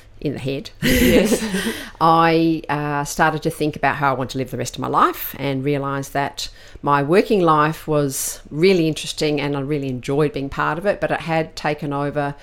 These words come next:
Speaker 1: parts of my life that were important but I
Speaker 2: Mm-hmm.
Speaker 1: hadn't given enough attention to, like my family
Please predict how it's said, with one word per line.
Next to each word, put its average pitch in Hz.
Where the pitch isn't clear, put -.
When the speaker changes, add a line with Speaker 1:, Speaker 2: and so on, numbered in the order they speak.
Speaker 1:
parts -
of 165
my 147
life 135
that -
were 139
important 220
but 151
I 151
Speaker 2:
Mm-hmm. 175
Speaker 1:
hadn't 151
given 139
enough 131
attention -
to, 117
like 160
my 202
family 143